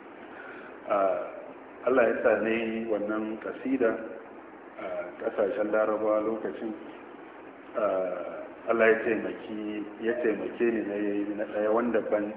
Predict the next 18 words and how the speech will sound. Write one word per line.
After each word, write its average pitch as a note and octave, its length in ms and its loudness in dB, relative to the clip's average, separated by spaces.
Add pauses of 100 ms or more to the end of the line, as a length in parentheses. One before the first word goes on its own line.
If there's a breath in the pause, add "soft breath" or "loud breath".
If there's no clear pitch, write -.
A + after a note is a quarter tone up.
(140)
ɗau-, A2+ 220 6
ban A2+ 260 6
ɗauka C3 340 10
hakan A#2 400 2
za G#2 140 6
ta G#2 140 2
faru G#2+ 320 2
ba. D3 120 8 (600 loud breath)
Saboda A2+ 580 8 (240)
babban D3 420 8
ab-, - 300 6
saboda C3+ 320 10
abubuwa A2+ 340 8
guda G2+ 240 2
biyu. G#2 240 -2
Abu A2 180 2
na C3+ 120 8
farko D#3 500 8